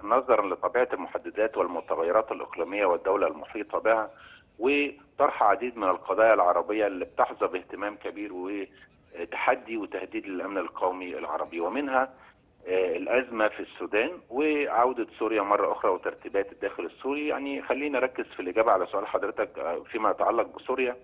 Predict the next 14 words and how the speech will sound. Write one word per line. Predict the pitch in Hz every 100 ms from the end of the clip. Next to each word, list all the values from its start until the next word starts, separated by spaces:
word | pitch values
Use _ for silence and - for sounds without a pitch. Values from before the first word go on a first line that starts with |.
| _ _ - _ _ _ _ 95
آه، | 104
أنا | 127
شايف | 147 160 -
أن | 127
عودة | 120 147 131 -
سوريا | 147 151
هي | 127 107
عودة | 110 147 127
للمربع | 117 101 92 107 127 123 101
الأساسي | 65 - - 120 - 110
وللحضن | 95 110 101 87 - 113 107
العربي | 87 92 110 110
كجزء | 104 95 101 131 -
أصيل | 95 85 87 - 131 101